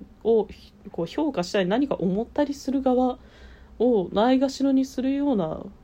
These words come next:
こう、百パーセント独りよがりの表現ってあんまり美しくないなと思っているので、我は、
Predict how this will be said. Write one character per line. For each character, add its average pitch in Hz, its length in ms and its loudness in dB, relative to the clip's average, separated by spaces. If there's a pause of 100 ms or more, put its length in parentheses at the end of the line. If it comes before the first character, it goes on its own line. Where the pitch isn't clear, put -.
(280)
こ 170 280 -4
う、 - 20 -6
百 233 320 -4
パ 262 160 -4
ー - 20 -2
セ 415 140 -2
ン 403 40 0
ト 240 100 2
独 208 200 0
り 220 60 -2
よ 233 140 2
が 226 100 2
り 156 140 -4
の 156 140 -8
表 185 240 -4
現 180 60 -4
っ 175 40 -12
て - 60 -8
あ - 100 -6
ん 214 140 -4
ま 339 100 -4
り 349 100 0
美 349 300 -4
し - 100 -6
く - 120 -4
な 196 180 -4
い 185 40 -2
な 180 180 -4
と 170 100 -8
思 165 160 -8
っ - 20 -12
て 160 240 -6
い 151 60 -8
る 160 120 -8
の 160 120 -8
で、 180 220 -10 (760)
我 165 240 0
は、 - 200 -6